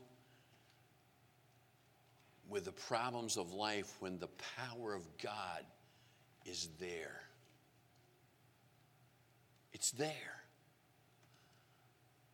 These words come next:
It's like an inverter we can plug into it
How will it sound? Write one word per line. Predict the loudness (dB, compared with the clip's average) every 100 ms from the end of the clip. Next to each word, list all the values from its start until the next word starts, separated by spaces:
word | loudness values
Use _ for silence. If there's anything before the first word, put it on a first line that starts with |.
| -20 -8
It's | -2 6
like | 6 8
an | 6
inverter | 4 2 4 6 6 0 -2 -12 -20 -20 -20 -20 -20 -20 -20 -20 -20 -20 -20 -8
we | -2
can | -2
plug | 0 4 6 8
into | 4 6 4
it | 4